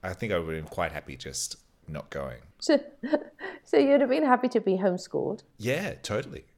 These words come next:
Speaker 1: Be much more interesting.
Speaker 2: So what happens if you get into your first job and you don't like that either? Do you just dip out and say, "Well, I don't like that. I think I'll just go home
Speaker 1: I
Speaker 2: from that
Speaker 1: think
Speaker 2: as well.
Speaker 1: that's,
Speaker 2: Thank
Speaker 1: you're
Speaker 2: you
Speaker 1: just
Speaker 2: very
Speaker 1: waking up to
Speaker 2: much."
Speaker 1: how the world works.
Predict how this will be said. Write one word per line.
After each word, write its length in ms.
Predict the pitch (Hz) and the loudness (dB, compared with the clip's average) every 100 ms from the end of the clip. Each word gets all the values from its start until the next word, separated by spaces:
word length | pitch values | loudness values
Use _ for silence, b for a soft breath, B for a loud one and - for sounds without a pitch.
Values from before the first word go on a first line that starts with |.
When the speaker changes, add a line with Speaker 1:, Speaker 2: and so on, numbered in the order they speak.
| _ _ - | _ _ -2
Speaker 1:
Be 100 | 147 | 0
much 200 | 170 - | 0 -4
more 80 | |
interesting. 380 | 196 - - - - - | -8 -8 -12 -12 -16 -8
Speaker 2:
So 160 | - 381 | 2 6
what 160 | 359 | 6
happens 300 | 330 320 285 | 6 4 2
if 160 | 277 233 | 0 -2
you 80 | 226 | 0
get 140 | 220 | 2
into 160 | 190 196 | 2 0
your 100 | 185 | 0
first 320 | - 196 196 | 2 2 4
job 160 | 180 165 | 2 2
and 60 | |
you 60 | 160 | 0
don't 160 | 165 - | -2 -2
like 140 | 147 | 0
that 140 | 160 - | 0 2
either? 360 | 165 143 117 - | 0 -2 -8 -8
Do 60 | - | -4
you 80 | 202 | -2
just 260 | 190 185 | -2 -2
dip 160 | 190 185 | -2 0
out 300 | 175 233 - | 0 0 -4
and 100 | 170 | -8
say, 300 | - 170 165 | 0 2 2
"Well, 160 | 175 | 2
I 80 | 180 | 0
don't 200 | 156 131 | 0 -4
like 120 | 135 | -6
that. 120 | 185 185 | -4 -4
I 40 | |
think 240 | - 151 151 | -4 -8 -8
I'll 80 | |
just 200 | 147 156 | -10 -6
go 100 | - | -2
home 120 | 160 170 | -2 -2
Speaker 1:
I 60 | |
Speaker 2:
from 140 | 175 202 | -4 -4
that 120 | 240 | 0
Speaker 1:
think 100 | 143 | 0
Speaker 2:
as 40 | |
well. 140 | - 226 | 4 4
Speaker 1:
that's, 140 | - | 4
Speaker 2:
Thank 100 | 165 | 0
Speaker 1:
you're 60 | 104 | -2
Speaker 2:
you 40 | - | -2
Speaker 1:
just 180 | 107 | -2
Speaker 2:
very 120 | - 98 | 2 2
Speaker 1:
waking 260 | 101 107 | 2 2
up 140 | 95 202 | 0 2
to 80 | |
Speaker 2:
much." 60 | 87 | 2
Speaker 1:
how 80 | 90 | 2
the 80 | 87 | 0
world 240 | 85 78 | -2 -2
works. 480 | 80 120 - - - | 2 2 2 -2 -8